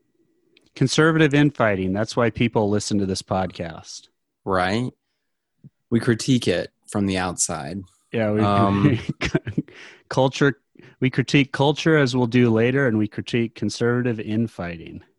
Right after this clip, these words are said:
Speaker 2: Oh, I guess it's about the doctor that, you remember when Trump had, um, he had the novel coronavirus, covid nineteen?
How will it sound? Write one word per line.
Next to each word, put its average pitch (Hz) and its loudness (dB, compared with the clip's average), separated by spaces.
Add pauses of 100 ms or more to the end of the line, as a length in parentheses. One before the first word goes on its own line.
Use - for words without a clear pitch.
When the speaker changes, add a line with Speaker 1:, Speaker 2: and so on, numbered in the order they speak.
(760)
Speaker 2:
Oh, 104 0
I 104 2
guess 131 0
it's 170 -4
about 95 2 (420)
the 95 -2
doctor 107 0
that, 107 -2
you 120 0
remember 151 -2
when 127 -2
Trump 104 -6
had, 92 -4 (680)
um, 76 -12 (300)
he 95 -14
had 92 -4
the 90 -6
novel 87 -2
coronavirus, 90 -4
covid 87 -6
nineteen? 85 -6